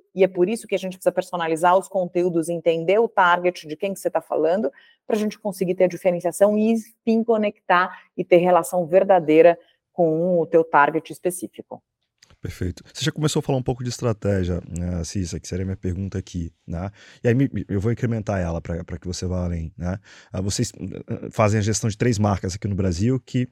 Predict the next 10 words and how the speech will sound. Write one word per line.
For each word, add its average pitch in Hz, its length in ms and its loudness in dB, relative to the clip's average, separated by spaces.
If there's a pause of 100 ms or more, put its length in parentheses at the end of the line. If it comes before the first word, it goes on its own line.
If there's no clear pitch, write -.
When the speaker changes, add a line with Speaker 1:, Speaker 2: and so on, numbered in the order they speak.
(380)
Speaker 2:
eh, - 360 -6
cada 98 260 4
uma, 95 260 2
a, - 260 -4
a 85 40 0
sua - 180 -4
história 110 440 2
tem 110 380 -2 (380)
diferentes, 104 1000 0
né, 90 440 -2